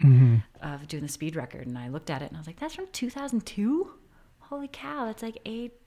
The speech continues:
Speaker 2: years ago."
Speaker 1: Uh-huh.
Speaker 2: That doesn't seem that fast. Like, if you just are moving all day, like,
Speaker 1: Sure.
Speaker 2: you could accomplish that. And so I kind of asked around, and I didn't,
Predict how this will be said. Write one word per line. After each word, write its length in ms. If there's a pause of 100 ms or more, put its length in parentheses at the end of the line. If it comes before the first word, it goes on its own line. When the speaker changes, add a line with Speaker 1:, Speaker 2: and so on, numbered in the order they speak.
Speaker 2:
years 300
ago." 160
Speaker 1:
Uh-huh. 500 (680)
Speaker 2:
That 140
doesn't 240
seem 260
that 160
fast. 420
Like, 200
if 160
you 100
just 240
are 80
moving 440
all 220
day, 380
like, 240
Speaker 1:
Sure. 500
Speaker 2:
you 120
could 180
accomplish 460
that. 280 (540)
And 260
so 160
I 60
kind 180
of 60
asked 220
around, 320
and 100
I 60
didn't, 280